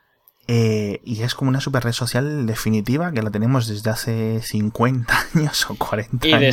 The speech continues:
Speaker 2: descontrolada,
Speaker 1: cuánto.
Speaker 2: si te das cuenta, no hay ningún organismo central que,
Speaker 1: Sí,
Speaker 2: que lo
Speaker 1: sí.
Speaker 2: controle, que le ponga
Speaker 1: Cada
Speaker 2: seguridad,
Speaker 1: uno,
Speaker 2: privacidad,
Speaker 1: cada,
Speaker 2: nada.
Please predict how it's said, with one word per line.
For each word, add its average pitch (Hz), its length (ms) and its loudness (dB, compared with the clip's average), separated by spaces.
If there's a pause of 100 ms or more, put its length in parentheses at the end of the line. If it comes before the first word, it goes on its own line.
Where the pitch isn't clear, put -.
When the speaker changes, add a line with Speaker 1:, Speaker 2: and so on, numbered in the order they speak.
(120)
Speaker 2:
descontrolada, 117 520 2
Speaker 1:
cuánto. 139 160 2
Speaker 2:
si 120 80 -4
te - 100 -2
das 117 140 0
cuenta, 135 260 0
no 139 120 2
hay 139 120 4
ningún 135 440 0
organismo 131 480 -2
central 127 840 0
que, 120 180 0
Speaker 1:
Sí, 113 240 2
Speaker 2:
que 113 120 4
lo 113 100 2
Speaker 1:
sí. 101 40 0
Speaker 2:
controle, 135 640 0
que 117 140 -2
le 113 80 -4
ponga 120 220 -2
Speaker 1:
Cada 110 140 4
Speaker 2:
seguridad, 123 760 4
Speaker 1:
uno, - 100 -14
Speaker 2:
privacidad, 113 560 0
Speaker 1:
cada, 117 180 4
Speaker 2:
nada. 113 400 0